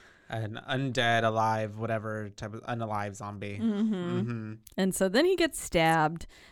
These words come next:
Speaker 2: and
Speaker 1: Yeah. That's the way
Speaker 2: uh,
Speaker 1: we feel, and we think that he is dead at
Speaker 2: because
Speaker 1: this
Speaker 2: we
Speaker 1: point.
Speaker 2: see the blood being drained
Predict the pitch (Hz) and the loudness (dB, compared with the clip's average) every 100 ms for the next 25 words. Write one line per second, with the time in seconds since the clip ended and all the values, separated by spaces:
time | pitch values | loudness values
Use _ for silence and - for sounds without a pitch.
0 | - - 185 190 185 185 - 107 95 101 | -12 0 2 4 2 -2 -2 0 0 -4
1 | - 151 185 175 160 156 - 226 214 170 | 0 4 6 6 6 4 4 6 6 4
2 | 170 131 131 156 175 - 120 110 135 - | 2 0 -2 0 -2 0 2 4 2 -2
3 | 110 110 143 190 120 - - 240 240 226 | -6 -4 0 0 -2 -8 2 6 8 8
4 | 214 208 - 262 220 196 240 330 202 165 | 8 4 4 4 6 6 6 4 4 2
5 | 160 165 202 262 185 - 165 | 0 0 2 4 4 2 -2